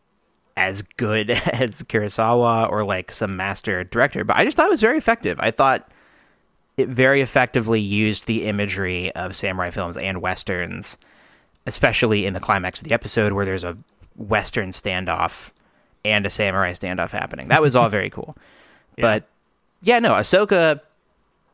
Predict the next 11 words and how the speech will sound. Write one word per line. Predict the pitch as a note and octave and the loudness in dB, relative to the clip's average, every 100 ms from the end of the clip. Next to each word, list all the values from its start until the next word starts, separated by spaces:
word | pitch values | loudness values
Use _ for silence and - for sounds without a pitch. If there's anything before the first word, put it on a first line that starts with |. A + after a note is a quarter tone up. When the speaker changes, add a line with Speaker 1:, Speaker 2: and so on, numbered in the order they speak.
| - | -16
Speaker 1:
worked | B2 A2+ C4 | -2 0 0
for | - F4 | 0 0
me. | E4 D#4+ F#4 _ _ _ _ _ _ _ _ - - | 2 0 -2 _ _ _ _ _ _ _ _ -20 2
I | F3+ | 2
do | C#4 | 4
think | D4 B3+ | 2 2
the | F#3+ | 6
writing | D3+ C3+ C#3 | 6 6 4
is | B2+ | 2
very | A2+ A#2 G#2 | 4 2 2
stiff, | - - F#2+ F#2 - - | -4 0 2 2 -6 -16